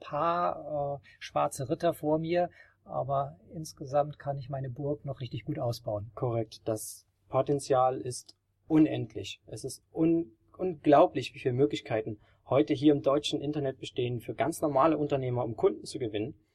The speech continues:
Speaker 1: Mhm.
Speaker 2: ähm, als auch für Online-Unternehmer, um profitabel, ähm, Informationsprodukte zu verkaufen. Es ist unglaublich, wir haben so viele Möglichkeiten, das ist, ich könnte stundenlang schwärmen davon.
Speaker 1: Schön. Also, wir sind ja nur ein Audio-Podcast, aber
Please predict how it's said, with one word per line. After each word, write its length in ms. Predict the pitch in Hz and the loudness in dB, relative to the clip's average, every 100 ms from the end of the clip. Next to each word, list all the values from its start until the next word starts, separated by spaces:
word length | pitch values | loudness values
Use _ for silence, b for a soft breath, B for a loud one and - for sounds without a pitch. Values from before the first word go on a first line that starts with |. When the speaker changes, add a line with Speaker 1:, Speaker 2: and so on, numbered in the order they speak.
| B | B
Speaker 1:
Mhm. 160 | 117 151 | -6 -2
Speaker 2:
ähm, 360 | 143 123 120 - - | 0 2 0 -6 0
als 200 | - 240 | 2 2
auch 100 | 160 | 2
für 160 | 156 | 2
Online-Unternehmer, 920 | 131 190 196 156 135 127 117 120 123 131 | 2 4 4 4 0 -2 -2 0 0 -2
um 180 | 127 123 | -4 -10
profitabel, 1000 | - 143 165 151 131 127 127 127 123 127 | -8 -6 -6 -4 0 0 0 -2 -2 0
ähm, 360 | 123 113 113 | 2 2 0
Informationsprodukte 960 | 156 143 143 131 139 160 - 131 107 127 | -6 -2 -2 2 2 2 0 -4 -4 -8
zu 120 | - | -10
verkaufen. 480 | - - 113 110 107 b b b | -10 0 0 0 -4 b b b
Es 80 | - | -8
ist 140 | 143 - | -8 -4
unglaublich, 580 | 143 147 147 127 127 123 | 0 2 2 0 -4 -4
wir 60 | 127 | -6
haben 100 | 123 | -6
so 80 | |
viele 200 | 131 131 | -4 -4
Möglichkeiten, 720 | 127 127 147 147 - 117 127 120 | -2 -2 -2 -6 -8 -6 -4 -6
das 160 | 117 | -8
ist, 340 | - 113 - - b b b - | -6 -8 -8 -14 b b b -16
ich 140 | - | -8
könnte 280 | - 127 117 - | -4 -4 -6 -16
stundenlang 420 | - 175 165 147 | 0 0 2 0
schwärmen 300 | 143 131 127 | 0 0 0
davon. 280 | 107 - - _ _ _ _ | -2 -4 -18 _ _ _ _
Speaker 1:
Schön. 320 | - 143 101 - b b | -4 -2 -2 -10 b b
Also, 240 | 131 135 139 _ | -4 -4 -6 _
wir 160 | 170 151 | -6 -4
sind 200 | 170 170 | -2 0
ja 120 | 156 | 0
nur 160 | 156 156 | 0 -4
ein 120 | 147 | -2
Audio-Podcast, 1120 | 151 180 151 147 127 - 123 - 135 156 - | 0 0 0 -4 -4 -2 -2 -2 0 0 0
aber 260 | - 143 | -4 0